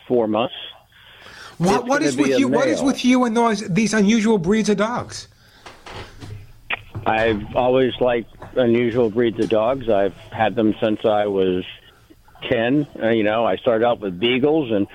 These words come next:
Speaker 1: graduated up to uh, uh, Doberman Pinschers and, and, and Pit Bulls and English Mastiffs, and then went into Fila Brasileiros. And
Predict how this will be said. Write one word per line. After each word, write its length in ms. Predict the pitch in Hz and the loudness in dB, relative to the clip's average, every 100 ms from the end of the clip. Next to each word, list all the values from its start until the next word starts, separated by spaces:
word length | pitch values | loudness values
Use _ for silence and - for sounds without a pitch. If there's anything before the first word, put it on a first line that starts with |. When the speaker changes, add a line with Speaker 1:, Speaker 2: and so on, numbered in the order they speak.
| - - | -14 -4
Speaker 1:
graduated 560 | 127 131 127 131 127 123 | -2 0 0 0 2 0
up 200 | 139 - | -2 -2
to 480 | 127 120 117 110 110 - - - - | 0 2 4 2 0 -6 -20 -20 -8
uh, 600 | - 110 107 104 101 98 98 - - | -2 2 2 2 2 0 -4 -4 0
uh, 220 | 95 92 - | 0 -2 -6
Doberman 540 | 127 135 131 131 123 113 | -2 0 2 2 2 0
Pinschers 600 | 143 135 - 151 170 143 | -4 -4 0 0 0 0
and, 260 | 113 101 104 | 0 2 2
and, 300 | 113 107 104 | 2 0 -2
and 280 | 110 101 95 | -2 -2 -2
Pit 260 | 135 120 - | -4 -4 -2
Bulls 460 | 120 135 170 151 | 0 2 2 0
and 260 | 123 107 104 - - - - _ | 0 2 0 -4 -20 -20 -20 _
English 340 | 135 135 135 - | -2 0 0 0
Mastiffs, 680 | 127 139 139 - 165 185 165 135 | -2 -2 -2 -2 0 0 0 0
and 720 | 117 107 107 110 104 104 101 | 0 2 2 2 4 2 2
then 200 | 127 127 | 2 2
went 160 | 127 | 2
into 480 | 131 123 113 110 104 - | 2 0 0 0 -2 0
Fila 200 | 131 127 | 0 0
Brasileiros. 840 | 120 117 127 131 147 165 170 139 | 0 0 2 2 2 2 2 0
And 240 | 135 117 | 0 0